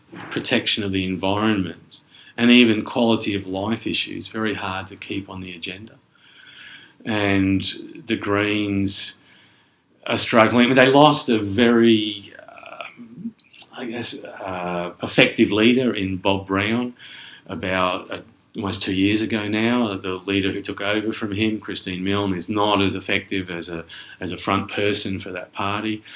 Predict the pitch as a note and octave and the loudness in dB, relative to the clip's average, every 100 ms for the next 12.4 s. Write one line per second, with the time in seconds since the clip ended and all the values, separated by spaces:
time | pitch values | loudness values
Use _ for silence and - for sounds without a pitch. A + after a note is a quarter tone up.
0 | - - A#2 G2+ G2+ G2+ G#2+ G2 F#2+ G2 | -6 2 4 6 4 4 4 4 4 2
1 | G2+ G#2+ G#2+ - F#2 F2+ F#2+ G2 G#2 G2+ | 2 0 0 -2 -4 -4 0 4 4 2
2 | F#2 G2 G#2+ - - - - - - - | -2 -2 -2 -4 -10 -20 -20 -20 -20 -20
3 | - - - - G2+ G2 F#2+ G2 G2 G2 | -20 -20 -12 -8 -2 2 4 6 4 2
4 | - - B2+ A#2 B2 A#2+ A#2+ A2+ A2+ A2 | -6 -2 4 6 8 8 8 6 4 2
5 | A2 G#2 G2+ F#2+ - - - - - - | 0 0 -2 -4 -8 -20 -20 -20 -20 -20
6 | _ _ _ _ _ _ A2+ G#2+ G#2 G#2+ | _ _ _ _ _ _ -8 -2 -2 0
7 | G2+ G2 F#2+ G2 F#2+ G2 G2+ G#2+ G#2 G2+ | 0 0 -2 -4 -2 -2 0 0 -2 0
8 | G2+ G#2 G2+ G2 G2+ F#2+ G2 F#2+ F#2 F2 | 0 0 -2 -4 -6 -4 -2 0 -2 -6
9 | - G2 - G2 - F#2+ G2+ G#2 G#2+ G2 | -8 -10 -10 -12 -8 -4 -2 -4 -6 -6
10 | G2 F#2+ E2 - G#2 A2 - - - - | -4 -4 -6 -4 -6 -6 -10 -20 -20 -20
11 | - - - - - - - - A#2+ A#2 | -20 -20 -20 -20 -20 -20 -2 4 8 8
12 | A2 G#2+ - - | 6 4 0 -6